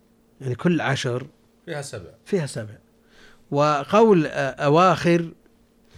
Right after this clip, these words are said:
Speaker 1: قد يفهم منه سبع أوائل ولا يفهم منه أواسط، لكن لو قال السبع الأواسط فهمنا أن هناك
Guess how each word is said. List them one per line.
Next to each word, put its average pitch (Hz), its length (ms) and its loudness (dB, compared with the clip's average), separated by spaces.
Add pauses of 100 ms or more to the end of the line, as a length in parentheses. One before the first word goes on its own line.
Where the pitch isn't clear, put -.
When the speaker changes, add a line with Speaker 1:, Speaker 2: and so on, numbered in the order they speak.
(180)
Speaker 1:
قد 165 220 0
يفهم 147 560 0
منه 175 240 4
سبع 175 300 2
أوائل 131 680 -2 (1000)
ولا 202 280 6
يفهم 180 280 4
منه 151 220 2
أواسط، 120 640 -6 (600)
لكن 165 320 4
لو 190 180 6
قال 180 280 0
السبع 170 360 0
الأواسط 156 560 2
فهمنا 180 580 2
أن 165 160 0
هناك 156 640 -2